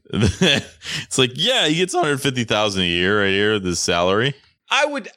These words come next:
Speaker 2: venture to guess that the majority of the Ethereum community is okay with some amount of Ethereum going to Vitalik getting a <laughs> salary.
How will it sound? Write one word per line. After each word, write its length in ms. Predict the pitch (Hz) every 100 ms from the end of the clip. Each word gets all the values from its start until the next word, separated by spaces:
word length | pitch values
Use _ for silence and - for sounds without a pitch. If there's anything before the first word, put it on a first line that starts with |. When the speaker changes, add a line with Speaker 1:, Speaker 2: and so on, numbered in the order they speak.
| -
Speaker 2:
venture 440 | 165 240 233 240
to 60 | 202
guess 240 | 202 180
that 80 | 160
the 60 | 165
majority 460 | 151 165 160 151
of 120 | 151 127
the 160 | 139
Ethereum 340 | 123 135 131 123
community 400 | 127 127 120 120
is 120 | 117
okay 380 | 120 - 117 107
with 420 | 107 104 - - -
some 380 | - - 143 135
amount 300 | 127 127 123
of 60 |
Ethereum 380 | 113 - 117 107
going 260 | 107 104 101
to 160 | -
Vitalik 420 | 98 95 95 98 101
getting 180 | 98
a 40 | 95
<laughs> 0 |
salary. 580 | - 104 - - -